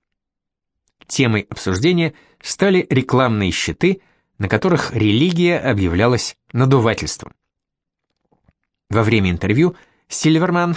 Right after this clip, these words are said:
сохраняя соответствующее выражение лица, утверждал, что беспокоиться не о чем, поскольку эти рекламные щиты всего лишь говорят народу правду. Все мы знаем, что религия — это надувательство.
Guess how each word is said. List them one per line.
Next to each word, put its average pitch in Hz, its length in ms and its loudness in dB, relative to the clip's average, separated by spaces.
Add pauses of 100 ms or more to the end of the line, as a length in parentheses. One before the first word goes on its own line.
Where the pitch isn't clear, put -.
(160)
сохраняя 113 640 0
соответствующее 104 800 -2
выражение 95 460 0
лица, 117 400 -2 (420)
утверждал, 202 540 -2
что - 260 -4
беспокоиться 117 720 0
не 113 140 2
о 117 100 2
чем, - 240 -4 (600)
поскольку 160 420 0
эти 143 220 0
рекламные 113 540 2
щиты 208 360 -2
всего 175 340 0
лишь 175 200 -2
говорят 120 480 0
народу 165 360 2
правду. 127 640 0 (760)
Все - 260 -2
мы 104 160 0
знаем, 175 540 0
что - 280 -2
религия — 131 640 0 (260)
это 120 300 2
надувательство. 117 760 -2